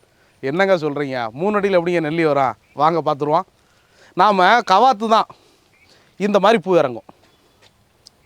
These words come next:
தெரியுதுங்களா? இந்த மாதிரி பூ இறங்கும்.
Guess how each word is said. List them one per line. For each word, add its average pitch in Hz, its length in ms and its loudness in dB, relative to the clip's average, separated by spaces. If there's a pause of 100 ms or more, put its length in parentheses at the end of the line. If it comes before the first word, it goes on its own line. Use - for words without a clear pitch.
(480)
தெரியுதுங்களா? 170 420 2 (920)
இந்த 190 180 0
மாதிரி 190 220 2
பூ 165 120 2
இறங்கும். 135 260 -2